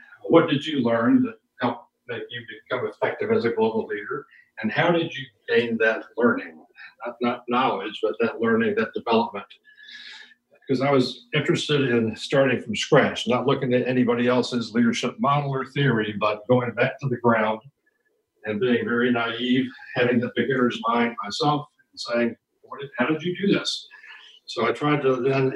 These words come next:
analyze their, their comments and their experiences, and I boiled it down into this learning mindset, which is a precursor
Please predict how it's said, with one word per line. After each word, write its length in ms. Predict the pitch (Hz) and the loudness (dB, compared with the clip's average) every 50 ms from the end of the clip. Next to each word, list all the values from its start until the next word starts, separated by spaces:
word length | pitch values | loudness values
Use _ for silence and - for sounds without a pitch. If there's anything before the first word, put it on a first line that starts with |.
| - | 0
analyze 540 | 135 151 170 165 160 151 151 156 147 143 - | 0 0 2 2 2 2 2 2 2 0 0
their, 240 | - 135 139 135 - - _ _ _ | 0 0 0 0 -2 -8 _ _ _
their 200 | 120 139 147 143 | 0 0 0 0
comments 560 | - - 139 143 143 117 120 117 - - - | 0 0 2 2 2 2 2 0 -2 -6 -8
and 100 | 95 104 | -6 0
their 180 | 123 127 135 131 | 2 2 2 2
experiences, 840 | - - - - - - 135 156 156 139 117 - - 104 107 107 - - - | 0 -2 -2 -2 0 2 0 2 2 2 0 0 0 0 0 0 -2 -4 -4
and 140 | 107 107 113 | -2 0 0
I 80 | 113 113 - | 0 0 0
boiled 300 | 117 120 127 127 123 120 | 0 2 2 2 2 2
it 100 | 113 - | 0 0
down 300 | - 117 117 123 123 120 113 | 0 0 2 2 2 2 0
into 560 | 113 113 101 - - 117 113 113 117 113 113 - - - - - - - - - _ _ _ _ - | 0 -2 -2 -2 0 2 4 4 4 4 2 -2 -8 -16 -16 -16 -16 -16 -20 -20 _ _ _ _ 0
this 220 | 127 123 - - | 0 0 2 0
learning 340 | 113 120 127 131 127 123 120 | 0 2 2 4 4 4 4
mindset, 580 | 120 117 123 139 143 - - 120 104 104 - - | 4 2 2 2 0 0 2 2 2 0 0 -2
which 220 | 104 98 - - | -4 -4 -4 -2
is 300 | 120 117 107 104 - - - | 0 0 0 0 -2 -6 -12
a 40 | - - _ | -18 -20 _
precursor 720 | - - 175 196 - - 120 110 107 107 101 117 113 | 0 2 2 2 2 0 -2 0 0 0 -2 -4 -6